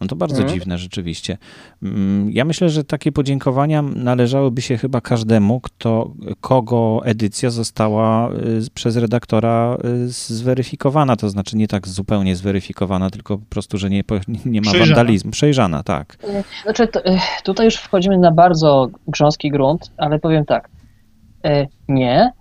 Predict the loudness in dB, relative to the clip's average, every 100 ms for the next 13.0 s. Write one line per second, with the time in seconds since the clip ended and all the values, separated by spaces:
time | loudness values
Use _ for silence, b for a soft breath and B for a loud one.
0 | _ 0 2 4 4 2 2 2 2 4
1 | 4 6 6 6 2 2 0 -2 2 4
2 | 4 -2 -6 _ _ -20 0 2 2 -2
3 | 0 2 4 4 4 4 4 4 2 2
4 | -2 -2 -2 -2 -4 -8 _ _ -2 0
5 | 2 2 4 4 4 4 6 8 6 2
6 | 0 2 0 2 2 0 -6 -16 _ _
7 | _ _ _ _ _ _ _ -6 -4 2
8 | 2 2 0 -2 2 2 0 -6 -2 2
9 | 2 0 -4 2 4 4 0 -4 -4 -2
10 | -2 -2 -6 -14 -16 _ _ _ _ -6
11 | -2 -2 -2 -2 4 4 4 0 2 4
12 | 4 2 -6 -4 0 4 6 6 4